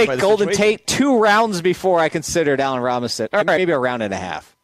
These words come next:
Speaker 2: I have two rounds. Let's, let's, come
Speaker 1: I
Speaker 2: on,
Speaker 1: s-,
Speaker 2: calm
Speaker 1: I,
Speaker 2: down.
Speaker 1: I s-,
Speaker 2: Stop
Speaker 1: I
Speaker 2: exaggerating.
Speaker 1: said, all right. I said a round and a half. I changed it. I said
Speaker 2: All right.
Speaker 1: more realistic.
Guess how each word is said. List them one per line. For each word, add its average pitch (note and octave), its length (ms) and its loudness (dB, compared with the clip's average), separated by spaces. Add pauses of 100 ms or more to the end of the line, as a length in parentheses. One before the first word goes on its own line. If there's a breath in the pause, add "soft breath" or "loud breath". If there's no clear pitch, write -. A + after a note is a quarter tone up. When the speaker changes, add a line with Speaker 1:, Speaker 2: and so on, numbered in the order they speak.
(180)
Speaker 2:
I - 160 -6
have G2+ 260 -12
two F#2 240 -12
rounds. F2+ 420 -10
Let's, A#2 360 -6
let's, D#3 240 -2
come E3 340 -4
Speaker 1:
I D#3 160 0
Speaker 2:
on, C3+ 120 -2
Speaker 1:
s-, B2+ 100 -10
Speaker 2:
calm E3 160 -2
Speaker 1:
I, G3 100 0
Speaker 2:
down. A#2 240 -4
Speaker 1:
I E3+ 200 0
s-, G3 100 0
Speaker 2:
Stop C3+ 200 -2
Speaker 1:
I D#3+ 120 0
Speaker 2:
exaggerating. A3 320 2
Speaker 1:
said, - 40 -4
all D#3+ 80 0
right. F#3+ 200 2 (180)
I E3 80 0
said G#3+ 260 0
a D#3+ 60 2
round C#3 260 -2
and D3+ 120 -2
a - 20 0
half. E3 300 -2
I B2+ 100 0
changed D3+ 400 -4
it. F#2+ 80 -2
I A#2+ 80 0
said D3 220 -2
Speaker 2:
All G3+ 80 2
right. G3+ 240 2
Speaker 1:
more D#3 80 -2
realistic. D#3 500 -2